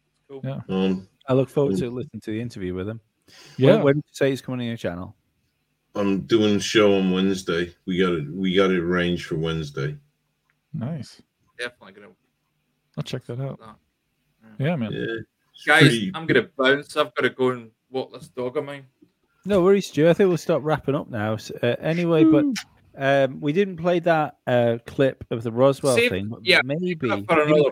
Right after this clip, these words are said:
Speaker 4: save
Speaker 1: day.
Speaker 4: that for a show. We'll do a Roswell revisit.
Speaker 3: Oh, sorry.
Speaker 1: Yeah,
Speaker 4: Some
Speaker 1: no,
Speaker 4: It's okay.
Speaker 1: definitely. Um,
Speaker 4: You be you.
Speaker 1: um, I'll catch up with you over the weekend,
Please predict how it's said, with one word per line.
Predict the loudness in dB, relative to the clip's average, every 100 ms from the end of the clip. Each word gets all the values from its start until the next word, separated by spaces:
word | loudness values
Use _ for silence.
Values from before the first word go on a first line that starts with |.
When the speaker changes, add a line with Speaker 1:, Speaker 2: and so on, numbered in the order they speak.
| 0
Speaker 4:
save | -2
Speaker 1:
day. |
Speaker 4:
that | 0 -4 -6
for | -10
a |
show. | -4 0 2 2
We'll | 0
do | 0 0
a | 0
Roswell | 2 0 0 -2 -2 -2 -2
revisit. | 0 -2 -2 -2 -2
Speaker 3:
Oh, | -2 -4
sorry. | -4 -2 -2 -4 -8 -18 -20 _ _ _ _ -12
Speaker 1:
Yeah, | -12 -10 -10
Speaker 4:
Some | -10 -10 -12
Speaker 1:
no, | -14 -16 _
Speaker 4:
It's | -8 -6 -2
okay. | -4 -2 -2
Speaker 1:
definitely. | -2 -4 -10 _
Um, | -10 -8 -6
Speaker 4:
You | -6
be | -4 -4
you. | -2 -2 -2 -8 _ _ _ _ _ -20 _ _ _ _ _ -14
Speaker 1:
um, | -10 -10 -10 -10
I'll | -4 -4
catch | 0 -2 -2 -6
up | -10
with | -10
you | -4
over | -4 -4
the | -6
weekend, | -6 -12 -6 -6 -6